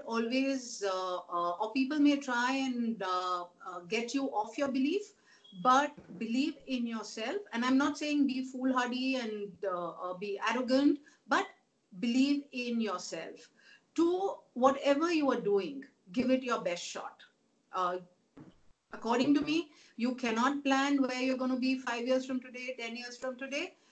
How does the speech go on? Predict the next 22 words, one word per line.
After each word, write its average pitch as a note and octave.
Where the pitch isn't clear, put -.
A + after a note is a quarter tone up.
but A#3
what A#3
you B3+
can B3+
do F4
is C4+
to, C#4+
what, A#3+
to C#4
give C#4+
anything D#4+
that A#3+
you A3+
are G3+
doing, B3
give A#3
it B3+
your A#3
best F3+
shot, -
because A#3
it's A#3